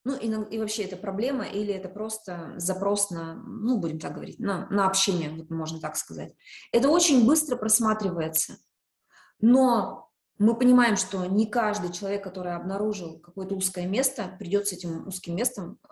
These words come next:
покажет вам его, еще и расскажет, как исправить. Это мечта, но вот минимальные вещи, это хотлайн вот как бы явный, когда обратились, и хотлайн неявный, когда можно просматривать чат. То есть у нас этот чат был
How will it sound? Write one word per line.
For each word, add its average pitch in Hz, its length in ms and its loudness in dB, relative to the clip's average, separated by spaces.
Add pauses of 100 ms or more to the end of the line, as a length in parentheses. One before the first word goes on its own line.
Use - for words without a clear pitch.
(120)
покажет 247 380 0
вам 190 180 0
его, 165 200 -2
еще 202 220 4
и 185 40 4
расскажет, 175 360 -4
как 170 180 -10
исправить. 220 580 0
Это 202 280 0
мечта, 240 600 0 (680)
но 220 400 2
вот 202 260 0 (300)
минимальные 214 600 2
вещи, 269 300 -6
это 190 140 -12
хотлайн 202 600 -4
вот 180 280 -12 (420)
как 180 200 0
бы 170 60 2
явный, 269 500 4
когда 185 280 -2
обратились, 175 560 -4
и 233 260 -4 (220)
хотлайн 240 500 2
неявный, 208 440 2
когда 180 300 -4
можно 185 280 -4
просматривать 170 600 -6
чат. - 220 -8 (420)
То 185 60 -6
есть 185 140 -4
у 185 40 2
нас 277 400 4 (640)
этот 202 440 0
чат 233 420 0
был 175 500 -2